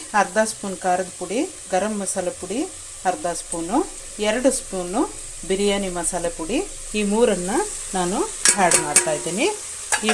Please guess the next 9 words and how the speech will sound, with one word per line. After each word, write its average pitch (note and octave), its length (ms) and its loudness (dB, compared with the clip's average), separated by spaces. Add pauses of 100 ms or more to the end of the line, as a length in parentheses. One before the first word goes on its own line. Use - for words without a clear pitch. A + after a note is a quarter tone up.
ಮೂರನ್ನು G3+ 420 2 (100)
ಕೂಡ F#3 120 2 (200)
ನಾವು F#3+ 200 2 (500)
ಫ್ರೈ F#3+ 160 6 (120)
ಮಾಡೋಣ D3+ 300 0 (300)
ಒಂದು G3+ 260 4
ನಿಮಿಷ E3 240 -2 (180)
ಅಷ್ಟು. - 300 4 (4000)
ಮಸಾಲೆ C4+ 400 6